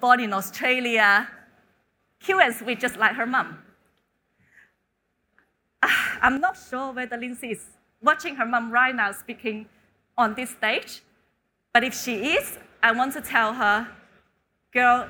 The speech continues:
if you have a dream, chase it, 'cause that's what your grandma used to tell me."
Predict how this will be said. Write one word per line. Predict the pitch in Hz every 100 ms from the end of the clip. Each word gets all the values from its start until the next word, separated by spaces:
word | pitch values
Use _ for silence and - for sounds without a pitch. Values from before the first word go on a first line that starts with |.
| 240
if | 240
you | 240
have | 226 - - 302 -
a | -
dream, | 208 208 208 311 - - _ _ _ _
chase | - 240 233 233
it, | 170 - - _ _ _ -
'cause | -
that's | - -
what | 240 269
your | 233 330
grandma | - 233 226
used | 190 202 220
to | 202
tell | 208 190
me." | 202 453 311